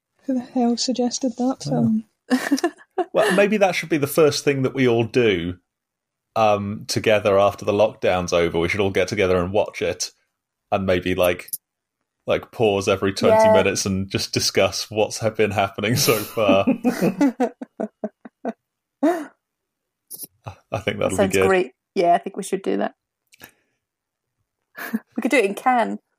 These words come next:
Speaker 2: <laughs> In Cannes, on the, on the street, like, next to the entrance that's guarded by a load of, uh, burly
Speaker 3: <laughs>
Speaker 2: security men who won't let us in.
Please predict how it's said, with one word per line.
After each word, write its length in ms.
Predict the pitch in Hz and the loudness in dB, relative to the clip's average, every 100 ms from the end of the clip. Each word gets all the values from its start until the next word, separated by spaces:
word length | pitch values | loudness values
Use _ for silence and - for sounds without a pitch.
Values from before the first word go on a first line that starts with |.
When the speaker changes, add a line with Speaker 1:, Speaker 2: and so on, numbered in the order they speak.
| _ _ _ _ - | _ _ _ _ -8
Speaker 2:
<laughs> 1800 | - 107 - - - - - 175 - 180 131 165 143 - - - 135 139 139 | -4 -4 -4 -8 -12 -18 0 0 4 2 2 -2 -4 -4 -6 0 2 4 2
In 200 | 139 127 | 0 0
Cannes, 540 | 143 123 135 370 285 _ _ | 2 4 4 0 -4 _ _
on 180 | - 117 | -4 0
the, 180 | 117 113 - - - | 0 0 -6 -4 0
on 120 | 131 | 2
the 120 | 117 | 2
street, 880 | - - - - 131 113 415 302 - - - 269 277 247 262 - | 2 2 0 0 2 4 4 2 0 -4 -6 -2 0 -2 -6 -2
like, 360 | - 113 113 | 2 2 0
next 320 | 120 123 117 - | 0 0 0 0
to 160 | 131 | 2
the 260 | 123 110 117 | 4 4 4
entrance 680 | 117 117 143 127 120 - - | 2 0 -2 -2 -2 -4 -4
that's 360 | 123 127 - - | -6 -6 -8 -4
guarded 460 | - 107 107 110 110 | 2 4 4 2 0
by 200 | 113 110 | 4 6
a 60 | 110 | 6
load 220 | 107 107 | 4 2
of, 200 | 107 113 - | 0 -4 0
uh, 320 | 117 101 110 453 453 - _ - - - | 4 4 4 2 0 0 _ -2 0 2
burly 320 | 403 117 - - | 4 6 6 4
Speaker 3:
<laughs> 40 | |
Speaker 2:
security 640 | - 117 120 113 113 120 | 2 0 4 4 2 0
men 200 | 110 107 | 2 2
who 120 | 113 110 | 2 0
won't 240 | 113 113 | 0 0
let 240 | 113 110 123 | 2 0 0
us 140 | 117 | 0
in. 300 | 117 113 120 | 0 0 -4